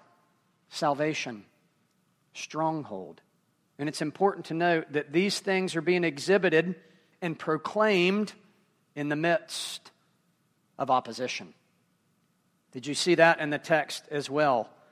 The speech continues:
David says, "My enemies assail me." They seek to devour my flesh. They encamp all around me, and they wage war. Yet, despite all this,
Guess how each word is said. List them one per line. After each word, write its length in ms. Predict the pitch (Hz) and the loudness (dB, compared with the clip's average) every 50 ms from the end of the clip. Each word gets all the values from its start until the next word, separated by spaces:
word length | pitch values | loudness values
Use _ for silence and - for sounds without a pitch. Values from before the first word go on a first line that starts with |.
| _ _ _ _ | _ _ _ _
David 340 | - 160 165 175 165 170 165 | 4 6 6 6 6 2 -2
says, 340 | - - 160 151 151 147 143 | 0 2 2 2 2 2 2
"My 180 | 151 156 165 | 2 2 2
enemies 800 | 175 185 196 214 240 247 240 240 240 233 233 233 196 - - - - _ _ | 4 4 4 6 6 6 6 6 4 4 4 2 0 -2 -6 -8 -14 _ _
assail 500 | 170 - - - - 190 175 180 170 170 | -6 -6 -6 -4 0 2 2 2 2 2
me." 340 | 156 139 120 113 104 - _ _ _ _ _ _ _ _ _ _ | 0 -4 -6 -8 -12 -16 _ _ _ _ _ _ _ _ _ _
They 160 | - 151 160 | 0 0 0
seek 600 | 151 - - - - 202 202 214 - - - _ | 0 0 -4 0 2 2 2 2 0 -8 -18 _
to 100 | - - | -12 -12
devour 760 | 156 131 160 151 131 156 156 165 175 185 190 190 190 185 180 - | -4 -2 -2 2 4 4 6 6 6 4 4 4 4 2 0 -2
my 240 | 165 156 147 143 143 | -4 -2 -2 -2 -2
flesh. 600 | - - - 165 165 160 151 139 127 - - - - - - - _ | -6 -8 -6 2 2 2 2 2 0 -4 -6 -6 -12 -18 -20 -20 _
They 240 | 143 175 175 185 180 | 4 6 6 8 6
encamp 760 | 170 165 156 - - - - 202 220 233 240 - - - - - _ _ _ _ _ _ _ _ _ | 4 2 -2 -6 -10 -4 0 2 4 4 4 2 0 -6 -18 -20 _ _ _ _ _ _ _ _ _
all 220 | 165 175 185 190 | 6 6 8 8
around 440 | 185 170 165 165 170 170 175 170 151 | 6 4 2 2 2 0 0 0 -4
me, 320 | 135 123 113 113 113 104 - _ _ _ _ _ _ _ _ | -6 -6 -8 -10 -12 -14 -16 _ _ _ _ _ _ _ _
and 180 | 131 131 123 120 | -8 -8 -2 0
they 180 | 135 139 147 | 2 2 2
wage 580 | 143 135 143 143 147 147 147 143 135 127 - - - | 0 0 0 2 2 2 0 -2 -6 -8 -12 -12 -14
war. 520 | 131 120 123 131 131 113 95 82 85 82 - _ _ _ _ | -12 -8 -6 -6 -4 -6 -6 -8 -10 -14 -16 _ _ _ _
Yet, 640 | - 131 131 151 175 196 190 165 - - - - - - _ _ _ _ _ _ _ _ | -12 -6 -2 0 2 2 2 0 -2 -10 -16 -18 -18 -18 _ _ _ _ _ _ _ _
despite 540 | - 151 - - - - - 156 160 165 - | -8 -6 -4 -4 -4 0 2 2 2 2 0
all 180 | 147 151 147 135 | -2 -4 -2 -2
this, 600 | 139 143 135 120 - - - - - - - - | -2 -4 -4 -4 -8 -10 -10 -10 -10 -12 -12 -16